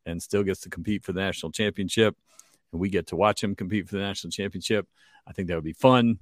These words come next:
And, uh, each week, these, these matchups are just kind of fun to look at and, uh, and see what would happen. You know, Alabama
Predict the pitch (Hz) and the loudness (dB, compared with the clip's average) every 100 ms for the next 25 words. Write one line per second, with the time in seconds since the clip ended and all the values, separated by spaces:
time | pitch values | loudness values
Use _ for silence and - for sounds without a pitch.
0 | - _ _ _ - 85 78 - - 85 | -8 _ _ _ -8 -8 -8 -12 -10 -8
1 | - 131 120 123 117 104 101 110 117 104 | 0 0 6 6 6 4 -2 -2 -2 0
2 | 104 101 - 95 - 90 92 101 92 85 | 0 0 0 -4 -4 -4 -4 -4 -4 -4
3 | 98 92 87 87 - 90 82 - - 82 | -4 -2 -2 -4 0 0 0 -4 -10 -8
4 | 82 82 76 - 82 82 - 92 80 78 | -4 -4 -4 -6 -8 -8 -2 0 0 0
5 | 101 107 - 104 98 85 85 87 92 90 | 4 4 4 0 -2 -4 -2 0 0 0
6 | 92 90 | 0 -2